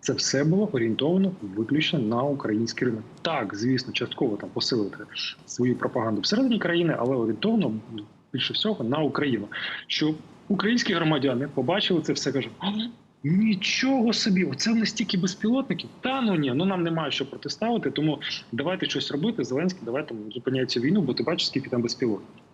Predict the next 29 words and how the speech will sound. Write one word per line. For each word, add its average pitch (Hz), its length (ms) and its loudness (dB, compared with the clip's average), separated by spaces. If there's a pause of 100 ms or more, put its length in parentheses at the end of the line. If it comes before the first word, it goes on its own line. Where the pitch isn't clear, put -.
(280)
Така 185 280 0
ж - 120 0
сама 170 240 4
історія 196 480 2
з - 160 -10
цими, 156 300 2
е, 127 120 2 (300)
величезними 120 680 0
втратами. 107 480 -4
Один 143 200 2
і 127 40 2
сім 127 180 0
мільйона — 180 340 4
це - 160 0
для 120 120 2
того, 127 260 0
щоб 233 200 0 (440)
переконати 139 600 0
українців, 185 480 2
що 120 160 -2 (340)
втрати 165 480 -2
у 123 80 -2
нас 113 440 -10 (280)
в 120 40 0
рази 151 300 6
більше, 113 440 0
ніж 123 220 2
у 127 60 2
них. 113 180 2